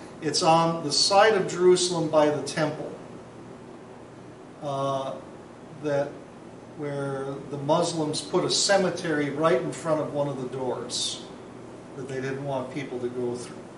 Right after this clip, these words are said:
And so, and then there's Jewish cemeteries all over on that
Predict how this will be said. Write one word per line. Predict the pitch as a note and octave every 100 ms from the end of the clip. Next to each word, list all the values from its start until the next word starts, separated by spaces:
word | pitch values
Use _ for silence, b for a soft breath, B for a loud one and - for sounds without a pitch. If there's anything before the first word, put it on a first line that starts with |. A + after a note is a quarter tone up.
| - - - - - - - - - - - - - - - - - - -
And | D3+ C3
so, | - C#3 C#3 - - -
and | F3 D#3 D#3 D3+ - - - - - - - - - E3
then | D#3+ E3
there's | D#3 D3 -
Jewish | E3+ E3 D3+ -
cemeteries | D#3 C#3+ C3 - C3 B2 B2
all | D3 C#3 C3+ D3+
over | C#3+ C3 A#2 A#2 A#2+
on | B2 A#2+ A#2+
that | G3+ G3+